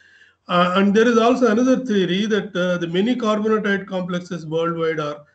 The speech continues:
spatially and temporarily associated, uh, with mantle plume originated large igneous provinces. For example, Amba Davangar. The other examples include Mountain Pass, California,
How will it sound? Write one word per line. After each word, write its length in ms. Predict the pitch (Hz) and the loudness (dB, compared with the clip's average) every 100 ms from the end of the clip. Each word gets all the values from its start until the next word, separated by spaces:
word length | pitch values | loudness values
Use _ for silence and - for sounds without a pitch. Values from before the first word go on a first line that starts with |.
| _ | _
spatially 760 | _ _ 185 202 220 208 202 196 | _ _ 2 4 2 0 2 2
and 240 | 185 175 | 0 -2
temporarily 720 | 160 170 185 185 180 175 175 175 175 | -4 -4 -4 -4 -2 -4 -6 -10 -14
associated, 840 | - - 175 175 160 160 147 143 _ _ _ _ _ _ _ | -10 -6 -4 -4 -6 -6 -8 -10 _ _ _ _ _ _ _
uh, 160 | 156 151 | -4 -2
with 200 | 151 165 | -2 -4
mantle 520 | 151 156 180 202 202 | -2 2 4 4 2
plume 300 | - 185 185 | 4 4 4
originated 800 | 175 165 165 170 165 160 160 - - | 4 2 2 0 0 -2 -6 -8 -8
large 320 | 143 165 165 | -2 0 0
igneous 360 | 151 151 143 | -2 -4 -6
provinces. 760 | - 135 135 131 127 120 - - _ _ | -8 -8 -6 -6 -10 -14 -18 -20 _ _
For 100 | 156 | -6
example, 540 | 147 160 156 151 151 143 | 0 2 2 -2 -6 -2
Amba 220 | 156 160 | 0 2
Davangar. 380 | 151 143 117 113 _ _ _ _ _ - - _ _ _ _ _ _ _ | 2 0 -4 -8 _ _ _ _ _ -20 -20 _ _ _ _ _ _ _
The 300 | 190 180 185 | 2 4 4
other 260 | 185 233 226 | 6 6 6
examples 500 | 175 202 190 185 180 | 4 2 2 0 -2
include 320 | 175 180 170 | -2 -2 -4
Mountain 420 | 156 156 180 175 | -4 -4 -4 -6
Pass, 260 | 170 165 160 | -6 -8 -8
California, 680 | 160 160 170 160 165 156 | -10 -10 -10 -10 -8 -10